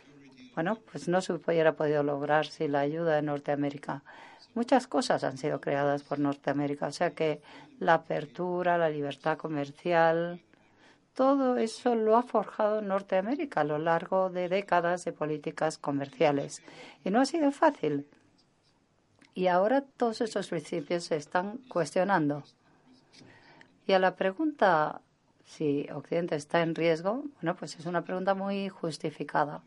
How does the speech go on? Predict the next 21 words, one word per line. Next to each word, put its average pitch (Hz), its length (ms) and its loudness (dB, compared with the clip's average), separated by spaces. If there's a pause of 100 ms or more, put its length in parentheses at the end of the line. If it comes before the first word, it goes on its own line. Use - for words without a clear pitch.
(520)
El 202 140 2
liderazgo 240 520 0
es - 140 -2
algo 190 240 0
muy 190 340 -4
especial 160 600 0 (440)
y - 60 -14
como 165 220 -2
europeos, 247 640 0
y 151 60 -4
yo 147 120 2
ahora 151 340 4
hablo 147 240 0
como 151 220 -2
europeo, 170 680 -2 (460)
es 196 220 0
sorprendente 160 1120 -2
ver 175 320 0 (1200)
que 165 120 0
el 160 240 -4
líder 247 440 0